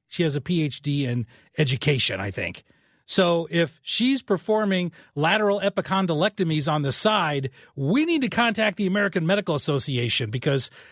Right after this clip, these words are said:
I don't think P H Ds are doing surgery these days. Uh, but if anyone should know, if Doctor, if, uh, Whoopi Goldberg thinks you have to be a doctor to know if someone's a male or a female, then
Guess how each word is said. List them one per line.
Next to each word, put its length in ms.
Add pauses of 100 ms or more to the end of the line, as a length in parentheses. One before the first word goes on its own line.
(120)
I 100
don't 200
think 240
P 200
H 260
Ds 360
are 80
doing 320
surgery 520
these 220
days. 420 (320)
Uh, 180
but 260
if 160
anyone 440
should 280
know, 320
if 200 (340)
Doctor, 520
if, 240
uh, 60
Whoopi 300
Goldberg 400
thinks 220
you 80
have 80
to 80
be 100
a 60
doctor 400
to 120
know 140
if 80
someone's 340
a 60
male 420 (280)
or 160
a 60
female, 540 (260)
then 280